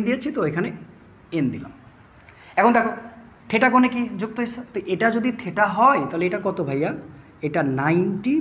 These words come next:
মাইনাস থেটা। ক্লিয়ার? আচ্ছা, এবার একটু দেখো তো, তাহলে আমি যদি এখানে থেটা, যার সাথে থেটা উৎপন্ন হয় সেটা হচ্ছে cos, আর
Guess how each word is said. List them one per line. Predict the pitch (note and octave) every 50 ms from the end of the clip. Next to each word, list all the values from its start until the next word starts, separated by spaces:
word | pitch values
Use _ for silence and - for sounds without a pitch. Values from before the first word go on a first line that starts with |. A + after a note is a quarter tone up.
| C4 D#3 C3+
মাইনাস | C3 B2+ B2+ B2+ C#3 F#3+ A3+ - - -
থেটা। | - - - - - - - - - - - - - - - - - -
ক্লিয়ার? | A3 B3 B3+ B3+ B3+ B3+ - - - - - - - -
আচ্ছা, | D3+ D#3 - E3
এবার | G3+ A#3+ B3
একটু | A3+ C4 B3
দেখো | B3 A3 C4 A#3
তো, | C4 - - - - - - -
তাহলে | - F#3 F#3 - F3+ F#3+
আমি | G3 A3+ B3+ C4+ B3+ A#3 A3+ G3 G3+
যদি | G#3+ G3+ G#3+ A3 A3
এখানে | G#3+ G#3+ A#3+ B3 A#3+ A3 G#3+ A#3 A3+ A3+ -
থেটা, | G3+ G#3+ G#3+ - D#3+ C#3 C3 A3+
যার | A3+ G3 G3+ - -
সাথে | B3+ B3 D4+ C#4 -
থেটা | - B3+ C4 C4+ C4+ C4+
উৎপন্ন | C4+ - - C4 B3 B3+ B3+ A#3+ G3
হয় | A3+ A3+ D#3+ C3 - - - - - - - -
সেটা | A#3 A#3 C4
হচ্ছে | B3+ C4+ B3+ B3 - - D4
cos, | C#4+ C4 G3 - - - - - - - - - - D3+
আর | F3